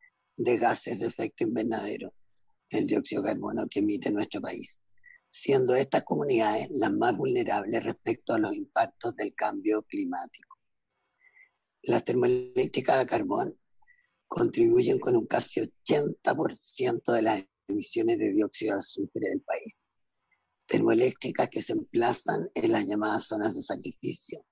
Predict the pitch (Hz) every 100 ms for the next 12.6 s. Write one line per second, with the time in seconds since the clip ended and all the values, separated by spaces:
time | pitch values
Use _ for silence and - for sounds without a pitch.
0 | _ _ _ - _ _ - 113 110 117
1 | 117 - - 113 113 113 117 123 - -
2 | - - - - - - 113 - - 101
3 | 98 - 127 110 104 - - - _ -
4 | - _ - 110 107 107 127 131 - 131
5 | 113 120 123 - - - - - - _
6 | - _ _ - - 104 247 - 101 -
7 | - 104 - 98 98 101 - - - -
8 | 156 _ _ _ _ _ _ _ _ -
9 | - - - 143 139 - - 135 135 127
10 | - - 117 117 - 110 113 110 117 123
11 | 120 - _ _ _ _ - 120 110 110
12 | - - - 143 - -